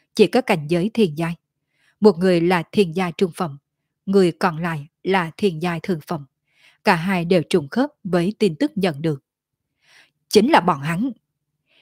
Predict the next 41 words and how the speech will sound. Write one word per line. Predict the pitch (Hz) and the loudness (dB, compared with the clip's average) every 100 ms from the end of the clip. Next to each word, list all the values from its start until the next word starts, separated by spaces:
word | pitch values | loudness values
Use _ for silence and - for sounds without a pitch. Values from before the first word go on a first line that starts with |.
| _ | _
Đại | 196 165 | 2 2
Hán | 160 185 233 | 0 -4 2
vui | 190 | 2
mừng | 170 151 - | 2 -2 -4
quá | 175 165 | -6 0
đỗi, | 214 156 135 _ | 0 0 -6 _
vội | 180 208 156 | 0 2 2
vàng | 175 165 139 | 0 -2 -2
hô | 196 165 | 0 2
lên: | 160 170 - _ _ _ _ _ _ _ _ _ - | 2 -2 -8 _ _ _ _ _ _ _ _ _ -2
"Bắt | - - | -2 0
bọn | 180 143 | -2 0
chúng, | 180 185 277 _ | 0 0 -4 _
đưa | 208 185 | 4 4
tới | 294 277 | 4 2
Trạm | 165 | 2
Hồn | 175 165 139 | 2 0 0
Tông, | 202 185 - - | -4 -4 -8 0
lĩnh | 226 165 | 2 2
thưởng | 233 160 | 0 2
đi. | 202 202 _ _ _ _ - | 0 -2 _ _ _ _ 0
Tất | 359 - | 0 2
cả | 190 | 0
đều | 185 196 | 4 2
chia." | - 240 277 156 _ _ _ _ _ _ _ _ _ | 2 0 0 0 _ _ _ _ _ _ _ _ _
Một | 190 202 - | 0 0 0
mặt, | 170 156 _ _ _ _ _ _ _ | -8 -8 _ _ _ _ _ _ _
một | 196 196 - | 2 2 2
mặt | 180 170 | -4 -4
hô, | 147 180 170 - - | -4 -4 -4 -8 0
một | 214 175 | 2 2
mặt | 185 | -4
hắn | 180 175 269 | -6 -6 0
bổ | 202 | 0
xuống | 147 - 214 | 0 -4 0
một | 262 - | -2 -2
đao | 180 170 160 - | -6 -6 -10 -6
vào | 190 175 165 | -2 -2 0
đầu | 180 165 160 | 0 0 0
Đường | 175 143 | -2 -4
Phong. | - 170 | -8 -8